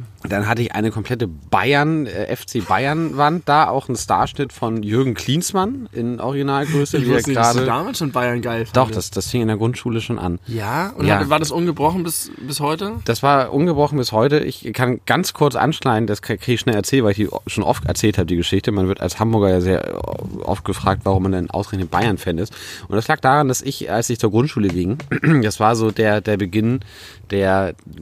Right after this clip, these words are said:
Speaker 1: jetzt vorletzten Hochphase von Borussia Dortmund, wo sie ja irgendwie auch
Speaker 2: Ja.
Speaker 1: zweimal Meister wurden, Champions
Speaker 2: Mit
Speaker 1: League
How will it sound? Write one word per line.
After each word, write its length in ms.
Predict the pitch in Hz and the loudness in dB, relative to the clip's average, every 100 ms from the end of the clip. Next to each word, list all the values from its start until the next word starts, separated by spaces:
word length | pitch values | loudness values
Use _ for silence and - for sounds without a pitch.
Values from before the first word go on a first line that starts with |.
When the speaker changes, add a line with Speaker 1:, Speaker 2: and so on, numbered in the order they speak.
| 73 69 | -18 -4
Speaker 1:
jetzt 340 | 101 - - | -4 -4 -10
vorletzten 640 | - 123 131 120 - 110 | 2 4 4 2 -2 -2
Hochphase 560 | 95 123 - 104 95 98 | 0 0 0 2 4 2
von 220 | 104 101 | 0 0
Borussia 360 | 95 107 - 92 | 2 2 2 0
Dortmund, 540 | 87 87 80 73 76 | 2 0 -2 -6 -6
wo 140 | 82 85 | -4 -4
sie 100 | 85 | -2
ja 180 | 82 | -2
irgendwie 300 | 82 87 87 | -2 -4 -4
auch 100 | - | -4
Speaker 2:
Ja. 160 | 117 135 | -2 0
Speaker 1:
zweimal 220 | 95 92 | 0 0
Meister 380 | 92 120 - 107 | 0 0 -2 0
wurden, 260 | 98 98 87 | 2 2 2
Champions 240 | 123 113 | 0 2
Speaker 2:
Mit 0 | |
Speaker 1:
League 120 | 131 | 2